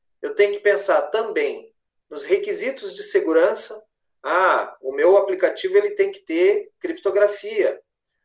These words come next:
O meu, quando eu fizer essa chamada aqui, mandar um e-mail pra pessoa, eu tenho que guardar esses dados do e-mail em um banco de dados seguro dentro do aplicativo. Porque se um hacker abrir esse aplicativo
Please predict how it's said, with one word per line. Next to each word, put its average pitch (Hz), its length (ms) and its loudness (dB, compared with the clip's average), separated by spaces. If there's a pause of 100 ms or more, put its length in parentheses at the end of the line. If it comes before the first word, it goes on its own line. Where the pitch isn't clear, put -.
(140)
O 131 100 -12
meu, 175 540 4
quando 156 180 -6
eu 160 60 -6
fizer 156 280 0
essa 202 180 2
chamada 175 500 -2
aqui, - 220 -4
mandar 165 360 2
um 165 80 0
e-mail 143 400 0
pra 135 120 -6
pessoa, 165 680 0 (240)
eu 120 100 -14
tenho 143 160 -6
que - 40 -18
guardar 165 360 2
esses 175 300 -4
dados 156 380 -2
do 160 100 -8
e-mail 139 600 -6 (480)
em 135 100 -14
um 147 100 -10
banco 156 200 0
de - 140 -10
dados 160 260 6
seguro 208 460 0
dentro 165 260 -2
do - 80 -6
aplicativo. - 760 -4 (520)
Porque - 140 -12
se - 120 2
um 147 100 -4
hacker 196 420 2
abrir 175 280 2
esse 208 180 6
aplicativo 143 960 -2